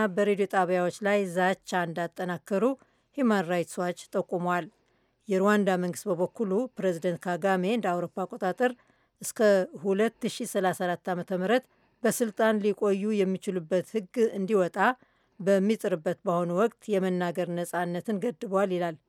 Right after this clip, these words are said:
የድርጅቱ ዘገባ። ኢትዮጵያ፣ አንጎላ፣ ዚምባብዌና ስዋዚላንድ የሚገኙባቸው ሀገሮች ማንኛውንም አይነት ተቃውሞ ሊያፍኑ የሚችሉ ህጎችንና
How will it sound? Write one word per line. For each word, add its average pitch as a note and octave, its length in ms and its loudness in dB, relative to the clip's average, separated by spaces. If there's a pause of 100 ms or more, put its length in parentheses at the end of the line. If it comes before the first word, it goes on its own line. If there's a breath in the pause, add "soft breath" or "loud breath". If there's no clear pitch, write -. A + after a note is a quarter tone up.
(240)
የድርጅቱ F3+ 580 -4
ዘገባ። F3 320 -2 (920 soft breath)
ኢትዮጵያ፣ B3 460 4 (200)
አንጎላ፣ G3 440 4 (200)
ዚምባብዌና F#3 720 2 (200)
ስዋዚላንድ F#3+ 720 0
የሚገኙባቸው F3+ 800 -2
ሀገሮች G3+ 420 0 (480 soft breath)
ማንኛውንም G#3+ 640 4
አይነት F#3+ 360 0
ተቃውሞ F#3 440 2 (100)
ሊያፍኑ F3+ 600 -2
የሚችሉ F3+ 560 -2 (180)
ህጎችንና F#3 680 -2